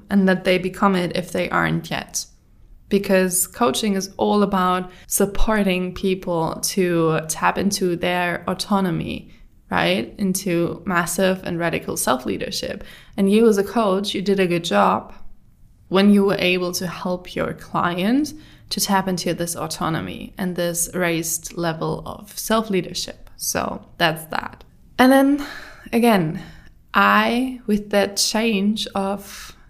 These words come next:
me committing long-term, I also worked for nine months parallelly to Anna with a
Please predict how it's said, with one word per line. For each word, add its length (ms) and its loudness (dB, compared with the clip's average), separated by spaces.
me 140 8
committing 460 2
long-term, 800 0
I 120 0
also 260 -2
worked 680 -4
for 140 -2
nine 320 2
months 400 2
parallelly 720 0
to 140 -4
Anna 460 -2
with 480 2
a 720 -4